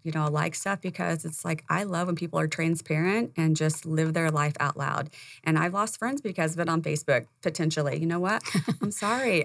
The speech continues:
Speaker 1: I don't care. I'm doing
Speaker 2: Yep.
Speaker 1: me right now.
Speaker 2: Well, that's, uh, that's what we're being called to do, I believe, right?
Speaker 1: Yes.
Speaker 2: I read something the other day, maybe it was just a little meme that said, um,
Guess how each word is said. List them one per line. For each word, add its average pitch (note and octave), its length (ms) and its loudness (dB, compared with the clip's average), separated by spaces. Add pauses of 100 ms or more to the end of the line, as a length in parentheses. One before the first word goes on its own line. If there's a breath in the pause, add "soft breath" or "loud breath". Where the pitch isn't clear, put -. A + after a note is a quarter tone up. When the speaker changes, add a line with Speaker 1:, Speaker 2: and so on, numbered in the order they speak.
Speaker 1:
I E3+ 80 0
don't G3 200 0
care. G3 300 2
I'm F#3 160 2
doing G3 200 0
Speaker 2:
Yep. F#3 80 2
Speaker 1:
me E3 180 4
right C#3 180 4
now. G2+ 180 -2
Speaker 2:
Well, A3+ 100 6
that's, A#3 240 -2
uh, A#3 160 0
that's A#3+ 260 0
what A#3+ 80 4
we're G#3+ 60 4
being G3+ 180 2
called F#3+ 300 0
to F3 40 2
do, E3+ 300 0
I G#3+ 120 0
believe, F3+ 420 -4
right? G3+ 280 0 (160 loud breath)
Speaker 1:
Yes. A3 160 -6
Speaker 2:
I A3+ 60 2
read A3+ 220 2
something G#3 420 0
the G3+ 60 2
other G3 120 2
day, G3 140 2
maybe F#3+ 240 0
it - 40 -6
was E3 100 0
just F3+ 160 -2
a - 20 -2
little F#3+ 160 2
meme F#3 360 4
that - 180 -2
said, F#3 560 0 (100)
um, F#3 540 0